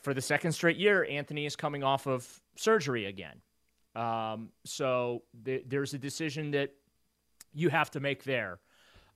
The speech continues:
Um, you know, I thought J O K was fabulous, uh, last season. I, I really did. Um, you know, Sione Takitaki, I, I, I thought, uh, w-, was pretty good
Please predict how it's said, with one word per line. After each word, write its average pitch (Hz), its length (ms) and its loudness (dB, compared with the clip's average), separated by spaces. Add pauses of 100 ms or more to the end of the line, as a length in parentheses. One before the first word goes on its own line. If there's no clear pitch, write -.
(120)
Um, 123 640 4 (260)
you 139 120 -2
know, 127 320 2 (120)
I 143 160 6
thought 165 220 4
J 151 220 6
O 156 80 4
K 151 180 4
was 143 180 2
fabulous, 117 640 -2 (300)
uh, 107 360 -4
last 113 300 -4
season. 101 480 -10
I, 123 200 -2
I 131 120 4
really 135 340 2
did. 104 360 -4 (840)
Um, 120 880 0 (840)
you 139 120 -10
know, 123 340 -4 (1400)
Sione 170 420 2
Takitaki, 170 840 4
I, 151 140 0
I, 139 120 2 (120)
I - 20 -2
thought, 156 400 6 (320)
uh, 135 480 2 (440)
w-, 147 280 0
was 139 160 -2
pretty 147 280 0
good 131 400 0